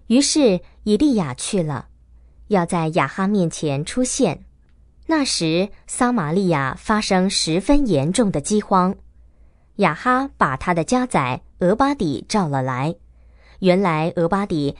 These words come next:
是个非常敬畏耶和华的人。耶洗别除灭耶和华众先知的时候，俄巴底带走了一百个先知，每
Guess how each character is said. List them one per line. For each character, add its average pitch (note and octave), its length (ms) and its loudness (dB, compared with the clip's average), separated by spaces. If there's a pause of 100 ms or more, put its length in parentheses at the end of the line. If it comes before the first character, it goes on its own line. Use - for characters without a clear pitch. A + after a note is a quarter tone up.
(120)
是 - 180 -4
个 E3+ 100 -2
非 D4 320 0
常 D#3 360 -4
敬 F3 240 0
畏 D#3+ 220 0
耶 E3+ 140 -2
和 F#3 160 -4
华 C#3+ 220 -6
的 E3 120 -4
人。 D3+ 360 -4 (840)
耶 E4 120 4
洗 G3+ 160 -2
别 D#3 400 -2
除 - 220 -4
灭 F#3 320 2
耶 F#3+ 120 -2
和 F3 140 -4
华 C#3+ 320 -6
众 A#3 260 2
先 C4 280 0
知 C#4 160 0
的 F#3+ 100 -2
时 - 160 -8
候， D3 340 -4 (600)
俄 G#3+ 140 4
巴 D4 200 -2
底 E3 380 -2 (140)
带 G#3+ 180 2
走 E3+ 180 -2
了 C#3+ 220 -2
一 A3+ 100 -2
百 D#3+ 220 -4
个 D3+ 100 -8
先 A#3 280 -2
知， A#3 280 2 (520)
每 G#3 160 2